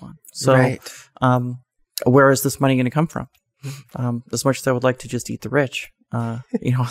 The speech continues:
Speaker 1: I still can't bring that to the bank.
Speaker 2: Yeah.
Speaker 1: <laughs>
Speaker 2: Well, and it's interesting 'cause every episode that we do of this podcast, or almost every episode, we talk about the intersectionalities between the subjects that we're discussing. So we did a podcast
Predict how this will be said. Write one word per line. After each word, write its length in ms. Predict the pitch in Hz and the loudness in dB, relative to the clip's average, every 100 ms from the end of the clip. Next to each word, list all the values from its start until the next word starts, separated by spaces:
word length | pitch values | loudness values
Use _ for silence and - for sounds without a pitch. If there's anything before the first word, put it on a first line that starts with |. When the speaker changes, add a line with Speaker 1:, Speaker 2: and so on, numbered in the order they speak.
| - | -2
Speaker 1:
I 60 | 123 | -2
still 220 | - 143 | 2 0
can't 220 | - 131 | 2 -2
bring 120 | 131 | -2
that 120 | 123 123 | -6 -8
to 60 | |
the 80 | - | -10
bank. 260 | 107 139 120 - - - | -6 -4 -4 -6 -10 -12
Speaker 2:
Yeah. 200 | 117 107 - - 123 | -6 -6 -4 -6 -6
Speaker 1:
<laughs> 300 | 135 - _ | -8 -12 _
Speaker 2:
Well, 280 | 160 156 156 - - | 4 6 4 0 -4
and 100 | 160 | 2
it's 140 | 160 156 | 4 4
interesting 340 | 180 175 156 | 4 4 4
'cause 180 | 139 139 - _ _ | 2 0 -4 _ _
every 580 | - 160 175 180 175 170 - | 0 4 4 4 6 4 4
episode 440 | 127 131 139 143 123 | 0 0 2 4 4
that 100 | 101 | 2
we 80 | 120 | 2
do 120 | 123 | 2
of 60 | |
this 120 | 117 - | 2 0
podcast, 600 | 123 110 - 95 104 - | 0 0 0 0 0 2
or 120 | 110 | 4
almost 340 | 120 131 127 | 6 4 2
every 200 | 113 113 | 2 2
episode, 320 | 104 113 - | 2 0 -2
we 100 | 107 107 | 0 0
talk 220 | 123 123 | 0 0
about 160 | - - | 2 2
the 80 | |
intersectionalities 880 | 110 110 - - - 110 107 110 104 | 0 -2 -2 -2 0 2 4 2 0
between 280 | 120 - 123 | -4 -4 -2
the 60 | 113 | 0
subjects 480 | - 104 104 - | 2 2 0 -2
that 120 | - - | -4 -4
we're 80 | |
discussing. 580 | 104 117 - 107 - 90 | -2 0 0 0 -2 -4
So 260 | - - 107 - - - | 0 2 0 -2 -20 -8
we 60 | 117 | 2
did 140 | 131 | 4
a 40 | 123 | 4
podcast 480 | - 110 - 120 | 2 -2 2 0